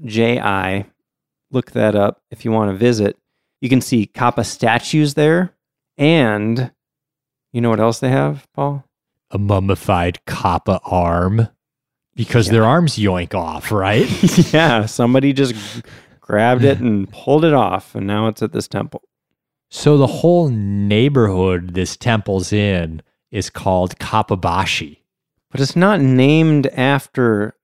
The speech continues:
Speaker 1: the Kappa, right?
Speaker 2: It's not. It's named after a raincoat salesman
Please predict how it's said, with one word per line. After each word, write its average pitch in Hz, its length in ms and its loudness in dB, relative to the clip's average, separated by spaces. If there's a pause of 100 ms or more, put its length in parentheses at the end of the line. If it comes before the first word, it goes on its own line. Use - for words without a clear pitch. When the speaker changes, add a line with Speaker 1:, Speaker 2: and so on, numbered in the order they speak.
(280)
Speaker 1:
the 110 100 -8
Kappa, 139 480 -4
right? 101 340 -2 (380)
Speaker 2:
It's - 200 -12
not. 104 300 -2 (800)
It's - 260 -6
named 127 540 2
after 110 760 -2
a 98 120 0
raincoat 104 960 0
salesman 87 1000 -4